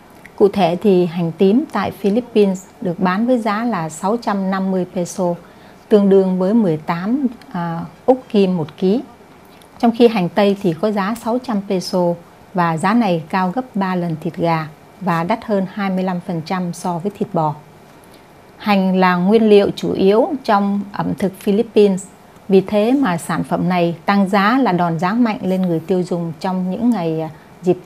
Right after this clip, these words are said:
nghỉ lễ cuối năm. Bộ Nông nghiệp Philippines đang lên kế hoạch nhập khẩu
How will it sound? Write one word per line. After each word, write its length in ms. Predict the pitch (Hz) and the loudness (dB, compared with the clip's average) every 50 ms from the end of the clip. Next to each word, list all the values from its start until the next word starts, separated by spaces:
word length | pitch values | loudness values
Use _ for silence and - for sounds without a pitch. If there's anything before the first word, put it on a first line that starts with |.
| - - | -8 -4
nghỉ 160 | 170 160 - | -4 -2 -2
lễ 240 | 151 160 180 - - - - | -2 -2 -2 -4 -4 0 0
cuối 120 | 202 220 | 2 4
năm. 220 | 240 240 202 185 175 - - - - - - - - - - - - - - - | 4 2 0 -2 -6 -8 -14 -20 -20 -20 -20 -20 -20 -20 -20 -20 -20 -14 0 2
Bộ 120 | 214 208 | 4 6
Nông 200 | 226 240 254 262 | 8 8 8 8
nghiệp 180 | 247 220 185 185 - | 8 6 4 2 0
Philippines 680 | 240 214 226 269 262 - - 233 220 220 208 202 - - - - - - | 0 2 2 0 -2 -2 0 2 2 2 2 -2 -4 -8 -16 -18 -6 -2
đang 260 | 202 208 202 202 196 | -2 0 0 0 0
lên 180 | 196 202 196 185 190 | 0 0 -2 -2 -2
kế 100 | 226 240 240 | -4 -4 -2
hoạch 140 | - 175 - - - - | -4 -6 -6 -8 -8 -6
nhập 140 | 185 170 - - | -6 -6 -6 -10
khẩu 380 | - - 180 - - - 190 | -6 -4 -4 -2 -2 -4 -6